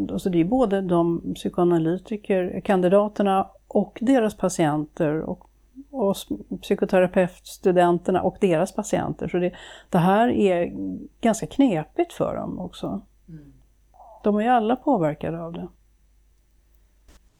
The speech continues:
Speaker 2: Ett annat, jag vet inte om det, det egentligen är traumatiskt, men det har ju ändå, det får ju en betydelse,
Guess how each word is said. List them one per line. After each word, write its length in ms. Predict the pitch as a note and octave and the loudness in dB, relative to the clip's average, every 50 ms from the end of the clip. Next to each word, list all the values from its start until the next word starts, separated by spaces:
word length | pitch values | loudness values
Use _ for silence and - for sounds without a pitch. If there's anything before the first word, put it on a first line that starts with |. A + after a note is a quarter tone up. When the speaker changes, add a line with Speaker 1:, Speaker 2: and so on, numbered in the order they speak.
| _ _ | _ _
Speaker 2:
Ett 280 | - E3 F3 F3 - - | -6 -6 -4 -4 -2 0
annat, 460 | - - D3+ F#3 F#3 G3 G#3+ G#3+ - | 0 2 2 2 2 2 2 0 0
jag 200 | F#3 F3 D#3 E3 | -2 0 2 2
vet 100 | E3+ G3 | 2 0
inte 160 | G#3 G#3 - | 0 0 2
om 80 | F3 F3 | 2 2
det, 120 | E3 D#3+ | 2 2
det 540 | C#3+ A#2 D3+ E3 D#3+ D#3+ D#3+ D#3 D#3 D#3 D3+ - - - - - - - - G#2+ | 0 0 0 2 2 4 4 2 2 0 0 -2 -6 -10 -12 -12 -12 -10 -8 -4
egentligen 360 | C#3+ D3+ D3 - - D#3 D3 | -2 -2 -2 0 0 0 0
är 40 | D3 | 0
traumatiskt, 800 | D3+ - D3+ C#3+ D3+ D3 D3+ F#3 A3 A#3+ B3 A#3+ F#3+ F3 - | -2 0 0 2 2 2 4 4 4 4 4 2 0 -2 0
men 80 | - E3+ | 0 2
det 60 | E3 E3+ | 2 2
har 180 | F3 F3 E3+ | 2 2 2
ju 60 | E3+ | 0
ändå, 640 | F3 F3 E3+ E3+ E3 D#3+ D#3+ D#3+ D#3+ D#3+ D#3+ D3+ - - E3+ D#3+ - - - - - - - | 0 0 2 2 2 2 2 4 4 4 2 0 -2 -8 -16 -18 -18 -20 -20 -20 -20 -12 -10
det 60 | F3+ | -10
får 200 | E3 - F3 E3+ | -6 -2 0 2
ju 60 | E3 | 2
en 100 | E3 E3 | 4 2
betydelse, 1120 | D#3+ D#3+ D#3+ - - A3 A#3+ A3+ A#3 - A#3+ A3 - - - - - F#3 F3 E3+ E3 D#3+ | 2 0 -2 2 2 2 2 2 2 2 0 2 2 0 -2 0 2 2 4 4 2 0